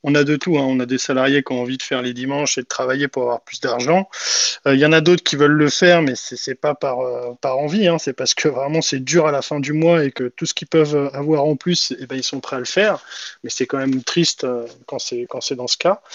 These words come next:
Et puis, eh ben, on a les autres, hein, qui, qui, qui n'ont pas forcément envie de travailler le week-end. C'est,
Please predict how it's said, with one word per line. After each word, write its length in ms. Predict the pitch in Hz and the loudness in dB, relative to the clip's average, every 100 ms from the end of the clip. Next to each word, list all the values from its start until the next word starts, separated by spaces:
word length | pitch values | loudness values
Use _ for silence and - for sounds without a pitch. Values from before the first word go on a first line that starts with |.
| - - - - | -8 -10 -14 -2
Et 100 | 135 | -2
puis, 220 | 123 - | 0 4
eh 100 | 170 | 6
ben, 140 | 151 127 | 6 4
on 160 | 127 | 2
a 340 | 127 127 127 127 | 0 0 -2 -2
les 240 | 127 127 | -4 2
autres, 260 | 180 202 160 | 2 4 0
hein, 80 | 160 | 0
qui, 360 | - 127 127 | -2 -6 -6
qui, 420 | 123 123 117 117 | -8 -10 -10 -14
qui 160 | - - | -14 -12
n'ont 140 | 120 | -12
pas 180 | 117 151 | -4 -4
forcément 520 | - 156 - 147 139 | -2 -2 -2 -2 -2
envie 160 | 143 135 | -4 -6
de 20 | |
travailler 400 | - 139 127 127 | -8 -4 -4 -4
le 80 | 120 | -6
week-end. 460 | 123 - 160 185 160 | -8 -2 0 0 -8
C'est, 260 | - - | -8 -8